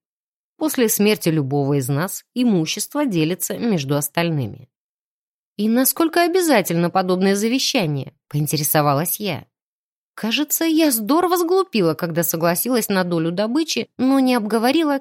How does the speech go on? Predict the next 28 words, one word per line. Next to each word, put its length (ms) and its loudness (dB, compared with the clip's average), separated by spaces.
какие 420 -2
обязанности 640 0
это 220 -2
повлечет, 640 -6
кроме 360 0
обязательства 720 -2
лечить 400 -4
людей 400 -2
по 180 -2
мере 240 -2
своих 360 -2
сил. 380 -8
«Абсолютно 800 -2
добровольно», 800 0
широко 500 -2
улыбнулся 540 -2
Генри, 380 -2
словно 420 -2
прочитав 580 -4
мои 220 0
мысли. 520 -4
«Но 380 0
пиратские 540 -4
обычаи 320 -4
мы 120 0
можем 320 0
обсудить 540 -4
позже, 540 -4